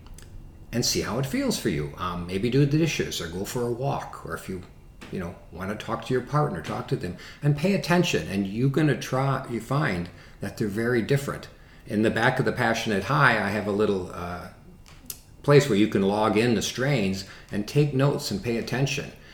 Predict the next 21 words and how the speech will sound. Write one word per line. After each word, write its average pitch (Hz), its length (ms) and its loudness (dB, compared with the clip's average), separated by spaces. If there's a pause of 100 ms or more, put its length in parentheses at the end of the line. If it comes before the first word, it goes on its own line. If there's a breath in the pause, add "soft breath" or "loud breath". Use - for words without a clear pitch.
(140 loud breath)
And 90 160 -4
then 104 160 2
once 139 300 4
you 120 100 6
narrow 110 380 4
in, 123 220 4
"Oh, 110 160 -2
I 113 100 2
love 110 240 2
a 101 40 4
sativa 113 460 2
better 98 280 -2
than 95 180 -2
an 92 140 -2
indica. 113 440 2
The 90 120 -2
indica 110 520 -4 (280 loud breath)
made 101 180 0
me 104 80 2
feel 107 260 2
lethargic. 113 760 0